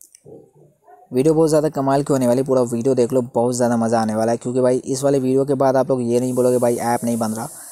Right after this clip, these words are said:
ऐप hundred percent बनेगा।" तो यहाँ पे लिख देते हैं no recoil, Okay, and उसके बाद इसका हम लोग भाई size भी fix कर देते हैं, तो size हम लोग कर देंगे इसको फिर से thirty।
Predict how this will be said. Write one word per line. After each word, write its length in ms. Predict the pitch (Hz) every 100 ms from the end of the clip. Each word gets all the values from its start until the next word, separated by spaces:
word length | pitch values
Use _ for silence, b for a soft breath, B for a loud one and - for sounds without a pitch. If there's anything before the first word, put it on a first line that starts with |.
| B B
ऐप 160 | 120 123
hundred 240 | 120 117 117
percent 300 | 117 123 113
बनेगा।" 280 | 107 101 - - -
तो 60 |
यहाँ 140 | 120 117
पे 60 |
लिख 160 | 113 117
देते 160 | 110 117
हैं 60 |
no 220 | 110 113 113
recoil, 460 | 110 - 113 127 143 - - - - - - - -
Okay, 380 | 113 - 120 135 - - -
and 160 | 113 113
उसके 240 | 113 - 113
बाद 260 | 117 113
इसका 260 | 113 - 113
हम 120 | 110
लोग 120 | 113
भाई 140 | 110 110
size 400 | - 110 113 113
भी 120 | 113
fix 280 | - - -
कर 160 | - 110
देते 240 | 110 113
हैं, 80 | 113
तो 120 | 120
size 440 | - 110 110 110 113
हम 80 |
लोग 160 | 110 -
कर 100 | 107
देंगे 220 | 107 110
इसको 220 | 107 110
फिर 180 | 110 107
से 160 | - 98 -
thirty। 300 | 117 120